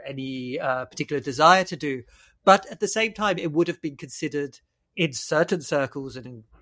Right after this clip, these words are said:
perhaps in that society at the time, the kind of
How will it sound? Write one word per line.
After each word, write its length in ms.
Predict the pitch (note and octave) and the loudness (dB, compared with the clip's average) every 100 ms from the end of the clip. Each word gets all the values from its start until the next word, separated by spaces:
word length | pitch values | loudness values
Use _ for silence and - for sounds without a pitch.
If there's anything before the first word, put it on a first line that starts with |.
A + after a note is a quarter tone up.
| _ - | _ -4
perhaps 320 | B2+ C3+ - | 0 0 -4
in 260 | B2+ C3 - | -10 -10 -6
that 180 | D3 - | -4 -4
society 420 | - D3 C#3+ C#3+ | -6 -4 -4 -6
at 60 | D#3 | -10
the 80 | |
time, 240 | C#3+ D3+ C3+ | -2 0 0
the 80 | C3+ | -4
kind 240 | D3+ C3+ | -6 -4
of 200 | C3 | -6